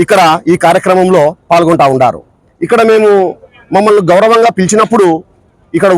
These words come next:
ఊర్లోకి పోతే అక్కడక్కడ ప్రజల దగ్గర నుంచి వాళ్ళు చెప్పింది మాకు ఏమర్థమవుతుందంటే, ఊరు ఒకటి రెండు విషయాలు బాగా కనపడతా ఉన్నాయి. ఒకటి, ఊరు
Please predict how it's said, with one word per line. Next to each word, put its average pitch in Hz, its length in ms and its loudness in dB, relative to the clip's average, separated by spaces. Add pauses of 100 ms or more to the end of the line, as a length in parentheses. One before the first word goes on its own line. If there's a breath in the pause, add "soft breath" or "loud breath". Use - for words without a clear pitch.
ఊర్లోకి 240 340 0
పోతే 202 240 0 (1200)
అక్కడక్కడ 247 340 0 (100)
ప్రజల 196 280 2
దగ్గర 220 260 0
నుంచి 214 160 -2
వాళ్ళు 196 200 0
చెప్పింది 220 320 -2
మాకు 185 200 -2
ఏమర్థమవుతుందంటే, 196 840 0 (840 loud breath)
ఊరు 254 140 0 (160)
ఒకటి 220 280 0 (280)
రెండు 202 240 2
విషయాలు 233 220 0 (100)
బాగా 208 200 0
కనపడతా 170 440 -2
ఉన్నాయి. 139 220 -2 (320)
ఒకటి, 220 260 0 (720)
ఊరు 254 140 2